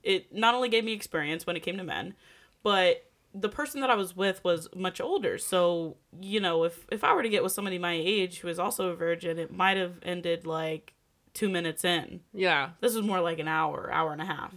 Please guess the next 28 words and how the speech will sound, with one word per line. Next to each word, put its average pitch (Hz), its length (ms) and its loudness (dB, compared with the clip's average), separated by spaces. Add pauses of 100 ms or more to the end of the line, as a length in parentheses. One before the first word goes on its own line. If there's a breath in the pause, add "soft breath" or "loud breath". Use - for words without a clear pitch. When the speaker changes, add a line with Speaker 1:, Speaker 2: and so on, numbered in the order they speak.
(180)
Speaker 2:
Wow. 165 460 -2
Speaker 1:
Yeah, 220 220 10
seriously. 214 500 0 (680)
Speaker 2:
Okay. 359 520 -10 (160)
Speaker 1:
So, 233 400 10
you 262 180 2
know, 175 280 4
that, 202 180 2
you 247 100 0
know, 208 140 0
that, 240 240 2
that 226 140 0
kinda 196 360 2 (800)
really 208 560 4
piqued - 300 -6
my 175 140 0
curiosity, 151 840 -2
and 165 140 -6
then 165 120 0
I 156 240 0 (220)
revisited 165 640 -2
that 139 280 -4 (360)
person 170 460 -4 (240)
a 165 80 -4
few 156 180 -4
other - 160 -8
times. - 420 -16
Speaker 2:
Okay. 320 420 -2